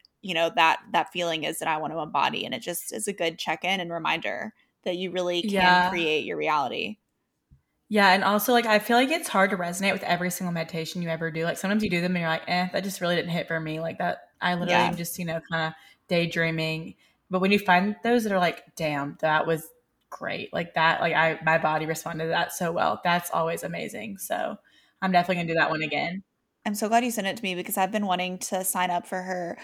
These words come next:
Speaker 1: subscription and I just hadn't yet. And so I signed up for it and it's, like, four bucks a month. It's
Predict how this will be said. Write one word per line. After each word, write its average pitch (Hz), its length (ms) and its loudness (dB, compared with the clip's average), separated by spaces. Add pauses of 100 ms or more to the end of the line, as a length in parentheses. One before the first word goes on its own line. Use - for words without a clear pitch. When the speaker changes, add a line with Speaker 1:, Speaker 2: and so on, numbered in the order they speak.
(200)
Speaker 1:
subscription 233 640 0
and 180 140 2
I 185 80 4 (140)
just 175 120 -8
hadn't 175 300 4
yet. 165 300 4
And 175 340 -4
so 170 220 0
I 165 220 2 (280)
signed 247 300 6
up 226 140 4
for 208 160 6
it 180 140 8
and 202 80 -2
it's, - 140 -2
like, 202 160 2
four 208 320 0
bucks 202 280 2
a 220 40 0
month. 180 300 2
It's - 360 -4